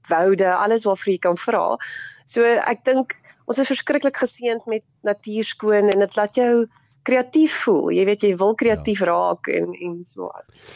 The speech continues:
Speaker 2: Nou, hierdie liedjie, hy is reeds op digitale platform en mense kan hom daar gaan kry, nê?
Speaker 1: Dis reg, yes. Ja, nee, hy is op al die sosiale platforms en op Facebook en YouTube en oral. Ehm, so ja,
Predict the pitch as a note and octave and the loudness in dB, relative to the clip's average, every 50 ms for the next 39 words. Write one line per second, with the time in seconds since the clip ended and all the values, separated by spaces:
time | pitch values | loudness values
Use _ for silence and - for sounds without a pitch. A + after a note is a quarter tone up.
0 | - - _ B2 B2+ C3+ - - D3 D#3 F#3+ G3 D#3+ C#3+ C3+ E3 C#3 A2+ A#2+ D#3 | -20 -10 _ 0 0 0 0 0 0 0 0 0 -2 -2 0 0 0 0 0 0
1 | D#3 C3+ A#2+ A#2 D3 E3 - - C3+ G#2+ B2 A#2 B2 C#3 - - A2+ A2+ B2+ B2+ | -2 0 0 0 0 0 -2 -6 -4 -4 -2 -2 -2 -2 -2 0 0 0 0 -2
2 | - - A#2+ A#2 - - B2+ A#2+ A2+ A2+ G#2 G2+ G2 G2+ G#2+ A#2 A#2 - - D3+ | 0 0 -2 -2 0 0 0 0 2 2 2 2 4 2 2 2 0 -2 -2 -2
3 | C#3 A2+ F#2+ F2 F2+ F2+ - C3+ C3 - A#2+ A#2+ A2+ F#2+ E2+ F2 F#2+ F2+ D2 C#2 | 0 0 0 -2 -2 -2 -2 -4 -4 -2 -2 -2 0 0 -2 -2 -2 -2 -4 -6
4 | - _ _ _ _ _ _ _ _ _ _ _ _ _ _ _ _ _ _ _ | -12 _ _ _ _ _ _ _ _ _ _ _ _ _ _ _ _ _ _ _
5 | _ _ _ _ _ _ _ _ _ F#3+ G3 G#3 G3+ - D#3+ D#3 E3 - - - | _ _ _ _ _ _ _ _ _ -2 -2 -2 -2 -4 -6 -6 -6 -8 -10 -6
6 | - F3+ F3 - - - - F#3 - - D#3+ E3 E3 E3 F#3 - G#3+ - G#3 A3+ | -4 -4 -4 -4 -6 -6 -6 -4 -4 -2 -2 -2 0 -2 -2 -2 -4 -2 0 0
7 | C#4 D#4 - D4+ - - C#4+ B3+ C4 C4+ C4+ C#4 - C#4 C#4 C#4+ D4 - - D4 | 0 0 0 -2 0 0 2 2 2 2 0 0 0 0 0 0 -2 -2 0 2
8 | D4 D4 D#4+ G4 A4 A4 G#4 - - - G3+ G3 G3 G3 F#3+ F#3+ _ - B3+ C4+ | 4 4 4 6 6 4 2 2 0 2 2 4 4 2 0 0 _ -2 0 2
9 | C#4+ C#4+ - - C#4 C#4 C4 - G3+ F3+ F#3 F#3+ G#3 A#3 B3 A#3+ - - C4+ C4+ | 0 0 0 -2 -2 -2 0 0 -2 0 0 0 0 -2 -4 -2 0 2 2 2
10 | B3 B3+ A3 G#3 - - A3+ A3+ A#3+ C4 E4 G#4+ A4 - - - - - - - | 2 0 -2 -2 0 0 2 2 2 2 2 0 -2 -4 -12 -20 -20 -20 -20 -20
11 | _ - - - D#3+ D#3+ E3 E3 E3+ E3+ E3+ E3+ E3 E3 E3+ F3 E3+ - F#3+ F#3 | _ -14 -6 -2 -2 0 2 2 2 4 4 4 4 4 2 0 -2 -2 0 0
12 | E3+ - | 2 2